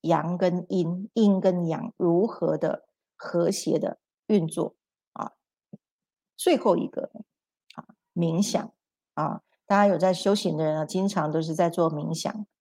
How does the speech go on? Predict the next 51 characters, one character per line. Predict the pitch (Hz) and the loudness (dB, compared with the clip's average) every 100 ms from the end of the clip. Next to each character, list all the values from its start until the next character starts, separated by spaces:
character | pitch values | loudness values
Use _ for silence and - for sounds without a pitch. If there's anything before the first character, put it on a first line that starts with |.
| _ _ _ | _ _ _
啊， | - - | -10 -2
那 | 175 | 0
对 | 180 196 | 2 2
这 | 196 226 | 4 4
个 | |
议 | 180 170 | 6 2
题 | 170 151 | 2 -2
大 | 196 | 4
家 | 180 175 | 4 6
也 | |
应 | 160 | 2
该 | 170 170 | 0 0
很， | 156 175 - | 0 -2 0
也 | 170 | 0
很 | 165 165 | 2 4
有 | 170 | 4
兴 | 165 - 156 | 2 0 -2
趣 | - - - | -4 -8 -8
哈。 | - - | -12 -10
那 | 165 165 - - _ - | -4 -4 -4 -14 _ 2
冥 | 190 | 4
想 | 214 214 202 | 6 4 0
的 | |
时 | 156 | 0
候 | 170 185 | 2 2
你 | 151 | 2
是 | - | -4
非 | 165 - 226 226 | -8 4 6 6
常， | 196 160 | 2 2
非 | 190 196 | 2 2
常 | 165 160 | 0 -4
投 | - 151 | -2 0
入， | 175 254 - - _ - - _ _ _ | 2 2 0 -10 _ -20 -20 _ _ _
这 | - | -6
个 | 220 | -4
进 | - 262 220 | 2 4 6
入 | 208 | 6
到 | 196 202 190 | 10 10 10
说， | 180 | 6
啊， | - 262 233 208 190 180 | 8 10 10 8 4 0
现 | - 233 | -2 -2
在 | 208 208 180 | 2 2 4
我 | |
们 | 160 | 2
先 | 175 214 202 | 2 2 4
来 | 180 170 | 4 4
到 | 190 185 | 2 0
这 | 180 | 0
个 | 175 | -2
海 | 175 165 151 | 0 -2 -2
边， | - 202 208 202 202 | 0 4 6 4 4